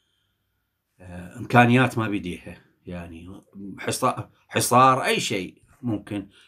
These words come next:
لكن ثقة الشعب تجعل من هذه الحكومة قوية، تجعل من الحكومة الضعيفة قوية. هذا واقع الحال. لكن عندما تنفقد الثقة، ثقة الشعب بالحكومة مهما كانت،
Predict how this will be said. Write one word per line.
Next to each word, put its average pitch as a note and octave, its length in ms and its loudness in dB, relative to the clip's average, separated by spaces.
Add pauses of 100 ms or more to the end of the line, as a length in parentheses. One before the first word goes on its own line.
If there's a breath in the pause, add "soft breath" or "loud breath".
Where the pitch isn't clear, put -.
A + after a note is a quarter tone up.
لكن A2+ 340 0
ثقة F3+ 420 -6
الشعب A2+ 600 -2
تجعل G#2+ 400 0
من F#2+ 160 -4
هذه A2 280 -2
الحكومة G2+ 560 -4
قوية، D#2+ 260 -10
تجعل G#2 380 0
من G#2 120 -2
الحكومة D#3+ 500 4
الضعيفة A#2 520 0
قوية. D#2 460 -16 (2000)
هذا A2+ 280 2
واقع G2 340 -2
الحال. F2 340 -14 (220)
لكن F#2+ 260 -6
عندما F2+ 300 -6
تنفقد A#2+ 400 -6
الثقة، C3 500 -8 (1000)
ثقة B2 340 -2
الشعب F2+ 420 -2
بالحكومة A2 580 -2
مهما B2 380 6
كانت، F2 460 -8